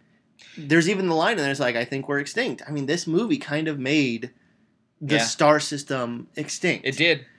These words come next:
Speaker 1: I mean, the only ones that are really kind of holding on is Tom Cruise, but if he's not in Mission Impossible, no one cares.
Speaker 2: Honestly, is, is Mission Impossible holding on because of Tom Cruise,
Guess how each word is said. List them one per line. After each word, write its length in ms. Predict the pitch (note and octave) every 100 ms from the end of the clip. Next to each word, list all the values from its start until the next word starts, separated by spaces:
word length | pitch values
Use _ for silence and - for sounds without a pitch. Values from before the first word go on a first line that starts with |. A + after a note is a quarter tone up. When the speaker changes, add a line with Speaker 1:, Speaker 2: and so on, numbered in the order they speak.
| _ _
Speaker 1:
I 120 | D#3 F#3+
mean, 220 | F3+ D#3+
the 140 | D3+
only 260 | D3 F3 G#3
ones 200 | E3+ F3
that 80 | E3
are 40 | D3
really 240 | D#3 E3+
kind 220 | D#3 D#3
of 60 | D3+
holding 240 | D#3 D3
on 200 | C#3+ E3+
is 240 | D#3+ A#2+ -
Tom 280 | - D#3
Cruise, 260 | D#3 D#3+ G#3
but 220 | C#3+ - - _ -
if 120 | C#3
he's 140 | G3+ A3
not 120 | A3+
in 60 | F3
Mission 220 | F3+ F#3
Impossible, 360 | E3 E3 B2
no 100 | A2
one 120 | F2 -
cares. 480 | - - - - _ - - _ D3+
Speaker 2:
Honestly, 600 | E3+ G3 - G#3+ G3+ -
is, 440 | - D#3 D3 - - _ _ _ - _ _ -
is 200 | C#3+ A2+
Mission 300 | C#3+ D#3 G3
Impossible 500 | D3+ D#3+ D3+ D3+ C#3+
holding 280 | C3+ C#3 C3
on 140 | B2+
because 240 | B2+ B2+
of 100 | A2
Tom 280 | - B2 A2+
Cruise, 480 | G#2+ B2+ D3+ G3+